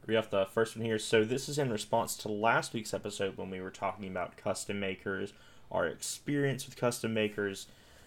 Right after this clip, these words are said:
Um, we did get an email in from someone who has had quite a f-, bit of experience with custom makers. Um, just gonna run down this real quick. Um, so we'll start off, uh, "To reply to the last main discussion, feel free to pick and choose if you wanna talk about any of these. We're gonna talk about them all."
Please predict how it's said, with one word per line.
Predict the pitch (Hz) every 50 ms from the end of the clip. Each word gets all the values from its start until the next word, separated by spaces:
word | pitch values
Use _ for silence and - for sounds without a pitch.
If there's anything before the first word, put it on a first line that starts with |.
| - - -
Um, | - 92 98 98 98 98 98 101 - -
we | 107 110 110 107
did | 104 - 107 104 101 -
get | - 107 101
an | 98 101
email | - 104 104 104 101 98 101 101
in | 98 98 101 101
from | - - - 101 101
someone | - 104 104 101 104
who | 110 110 101 98
has | 101 98 95 92 92 95 - - - - -
had | 107 - -
quite | - 131 135 117
a | 107
f-, | - - - - - - 107 104
bit | 113 123 113
of | 107
experience | 107 107 - - - 98 95 90 85 - -
with | 87 - -
custom | 95 92 - 95 92
makers. | 92 90 - 87 85 - - - - - - - - - -
Um, | 98 95 92 85 - - - -
just | - -
gonna | 104 98
run | 95 98 104 104 101 104
down | 98 101 98 98 95 101
this | 101 98 - - -
real | 101 90
quick. | - - - 123 - - - - - - - - - - - - - - - -
Um, | 113 113 110 110 110 110 107 104 104 104 104 - - - - - - -
so | - - 113
we'll | 110 107
start | - 156 165
off, | 135 - - - - - -
uh, | 117 110 110
"To | - - 139
reply | 127 - - 160 170 202
to |
the | 196 180
last | 160 147 147 -
main | - 127 113
discussion, | 110 110 - - 135 139 - - 117 117
feel | - - 107
free | - - 101
to | 101 101
pick | - - 101 -
and | 104
choose | 104 - 107 104 101
if | 104 101 107
you |
wanna | 104 104 -
talk | 104 101 101
about | 104 104 - 104
any | 104 104 101
of | 95
these. | 98 104 110 113 - -
We're | 110 110
gonna | 113 110
talk | 127 123 123
about | 139 135 139
them | 143 156
all." | 165 131 - -